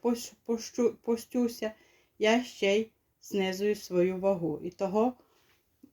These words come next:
я шукаю якісь такі, щоб спрощувати,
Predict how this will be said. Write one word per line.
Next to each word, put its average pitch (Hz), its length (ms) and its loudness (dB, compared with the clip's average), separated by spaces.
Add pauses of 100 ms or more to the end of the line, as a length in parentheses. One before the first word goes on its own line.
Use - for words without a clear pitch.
(180)
я 202 280 -2 (320)
шукаю 220 640 2 (840)
якісь 220 420 -4
такі, 208 580 2 (760)
щоб 190 380 -4
спрощувати, 214 960 -2